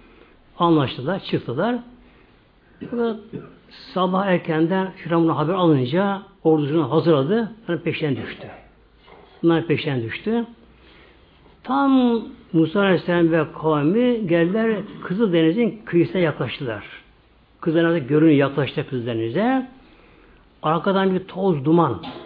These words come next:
Tabii çöl olduğu için alt tarafa koşunca bir duman, toz duman oldu. Baktılar işte İsrailoğulları Firavun arkadan geliyor askerleriyle beraber. Ya Musa,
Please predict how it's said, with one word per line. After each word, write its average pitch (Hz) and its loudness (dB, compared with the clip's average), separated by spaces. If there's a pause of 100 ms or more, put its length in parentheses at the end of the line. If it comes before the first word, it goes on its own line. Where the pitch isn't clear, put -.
(120)
Tabii 135 -6 (180)
çöl 202 6
olduğu 175 6
için - 2
alt 165 0
tarafa 156 -2
koşunca 185 2 (540)
bir 190 2
duman, 190 4
toz 175 2
duman 135 2
oldu. 170 2 (640)
Baktılar 170 2
işte 160 0
İsrailoğulları 175 2 (720)
Firavun 160 2
arkadan 147 0
geliyor 160 4
askerleriyle 143 -2
beraber. 120 -6 (1400)
Ya 156 0
Musa, 160 2